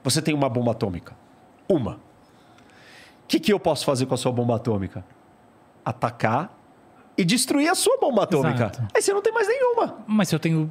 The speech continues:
Speaker 2: um número que é indestrutível e uma capacidade de destruir o mundo que passa de dez vezes, como
Speaker 1: Isso, mas aí se você, se você tem cem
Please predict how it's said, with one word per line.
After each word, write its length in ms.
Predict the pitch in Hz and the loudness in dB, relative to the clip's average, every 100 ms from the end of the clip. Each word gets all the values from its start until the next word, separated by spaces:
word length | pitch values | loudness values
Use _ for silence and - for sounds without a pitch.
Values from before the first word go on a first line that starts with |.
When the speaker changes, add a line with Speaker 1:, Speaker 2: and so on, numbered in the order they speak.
| 175 | -2
Speaker 2:
um 160 | 175 170 | 0 2
número 320 | 170 165 156 | 2 2 2
que 120 | - | 0
é 20 | |
indestrutível 840 | 156 156 139 - 160 - 165 139 139 | 2 0 -2 -4 -4 0 0 2 2
e 60 | |
uma 120 | 147 151 | 0 0
capacidade 380 | 151 139 160 | 0 0 0
de 100 | 143 | 0
destruir 300 | 135 - 156 | -2 -2 0
o 40 | 147 | 2
mundo 240 | 143 139 | 2 0
que 100 | 135 | -2
passa 280 | 147 143 - | 0 -2 0
de 100 | 135 | -2
dez 260 | 131 143 147 | 0 0 0
vezes, 320 | 160 247 220 | 0 0 0
como 120 | 170 | 0
Speaker 1:
Isso, 220 | 180 180 113 | 2 2 0
mas 200 | 110 107 | 2 2
aí 280 | 110 117 143 | 2 2 0
se 140 | - | 0
você, 300 | 127 113 - | -2 -2 -4
se 140 | - 120 | -4 -2
você 240 | 117 139 | -2 -2
tem 220 | 127 127 | 0 0
cem 520 | 113 - 143 143 123 | 0 0 0 0 -2